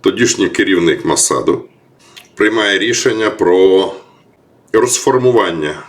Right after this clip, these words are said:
відділу Масаду, який займається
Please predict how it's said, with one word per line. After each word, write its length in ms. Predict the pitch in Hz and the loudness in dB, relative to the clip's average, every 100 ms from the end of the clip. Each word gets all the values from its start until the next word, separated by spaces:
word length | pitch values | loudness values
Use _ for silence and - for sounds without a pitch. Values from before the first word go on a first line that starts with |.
| - | -10
відділу 720 | 87 87 107 78 69 71 69 69 - _ _ _ _ _ _ _ | -6 -2 -2 -4 -4 -2 -2 -4 -16 _ _ _ _ _ _ _
Масаду, 600 | - 76 - 143 139 135 - _ _ - - - - | -4 -2 0 0 0 -2 -6 _ _ -20 -20 -12 -2
який 360 | 110 - 110 | 0 2 0
займається 920 | 90 95 92 104 117 117 - 117 113 | 2 2 0 0 0 -2 0 0 0